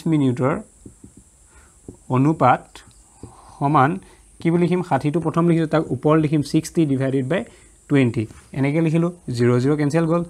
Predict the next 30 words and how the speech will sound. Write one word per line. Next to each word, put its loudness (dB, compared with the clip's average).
দুইৰে 2
দুইক 2
যাব 0
এবাৰ, 2
দুইৰে 2
ছয়ক -6
যাব -4
তিনিবাৰ, -2
গতিকে -4
থ্ৰী -4
বাই 0
ওৱান 4
অনুপাত 0
হ'লে -2
হ'ব -2
থ্ৰী -4
ইজ -8
টু -4
ওৱান। 4
এনেকৈ -2
আমি -2
অনুপাতবোৰ -4
বাচিব -2
লাগিব। 0
নেক্সট 4
দিয়া 6
আছে -2
পাঁচ 6
টকা 0
আৰু 4